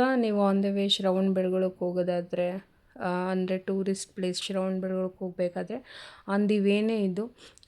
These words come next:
ಆ, ನೀವು ಬಂದು ಇಲ್ಲಿ ಎಂಜಾಯ್ ಮಾಡ್ಬೋದು ಫ್ಯಾಮಿಲಿ ಸಮೇತ ಅಥವಾ ಫ್ರೆಂಡ್ಸು. ತುಂಬ ಜನಗಳಿಗೆ ಇಲ್ಲಿ ಗೊತ್ತಿಲ್ಲ ಇಲ್ಲಿ ಒಂದು ಈ ಥರ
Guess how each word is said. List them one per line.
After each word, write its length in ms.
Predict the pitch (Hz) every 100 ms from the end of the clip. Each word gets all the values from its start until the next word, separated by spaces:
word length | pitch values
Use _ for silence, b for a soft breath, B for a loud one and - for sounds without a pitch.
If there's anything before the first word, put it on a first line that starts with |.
| 208
ಆ, 200 | 196 196
ನೀವು 280 | 202 208
ಬಂದು 380 | 185 190 196 202
ಇಲ್ಲಿ 260 | 208 196 190
ಎಂಜಾಯ್ 360 | 185 185 202
ಮಾಡ್ಬೋದು 520 | 196 185 180 185 180 185
ಫ್ಯಾಮಿಲಿ 500 | 190 190 185 190 185
ಸಮೇತ 480 | 196 185 185 180
ಅಥವಾ 280 | 185 180 185
ಫ್ರೆಂಡ್ಸು. 460 | 175 - 180 170 196
ತುಂಬ 440 | - 196 196 208
ಜನಗಳಿಗೆ 560 | 196 196 196 196 190 190
ಇಲ್ಲಿ 160 | 185
ಗೊತ್ತಿಲ್ಲ 580 | 170 180 175 - 196 180 180 - B B B B
ಇಲ್ಲಿ 240 | 214 208 208
ಒಂದು 260 | 202 196
ಈ 80 | 190
ಥರ 240 | 190 190